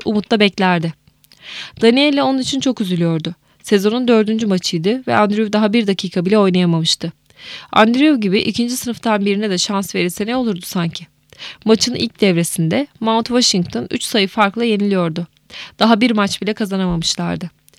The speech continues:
"Bence asil takım forması sana çok yakışırdı." Andrew güldü. Ama Daniele onun üzgün olduğunun farkındaydı. "Hiç oynayamayacaksam neden takıma alındım ki? Her maçta kıçımıza tekmeyi yiyoruz.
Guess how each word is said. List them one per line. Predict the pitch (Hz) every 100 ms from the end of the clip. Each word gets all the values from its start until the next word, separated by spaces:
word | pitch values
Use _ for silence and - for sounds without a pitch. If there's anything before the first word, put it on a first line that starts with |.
| - - - _
"Bence | 233 285 302
asil | 247 240 285
takım | - 262 277
forması | 254 247 196 190 -
sana | 233
çok | 233 240 -
yakışırdı." | 175 - - 165 165 160 _ _ _ - 185
Andrew | 190 175 202
güldü. | 190 196 180 170 _ - - -
Ama | 190 196
Daniele | 190 202 220 214 202 -
onun | 208 208
üzgün | 202 202
olduğunun | 220 180 175 185
farkındaydı. | 226 214 190 - 190 180 165 160 - - - - _
"Hiç | 277 -
oynayamayacaksam | 247 247 262 240 202 185 180 - 240 254
neden | 220 226 247
takıma | 233 - 190
alındım | 180 185 214 240
ki? | - 165 - - -
Her | - 240 254
maçta | 220 - 247
kıçımıza | - - 214 226
tekmeyi | - 196 - 190
yiyoruz. | 214 202 165 160 -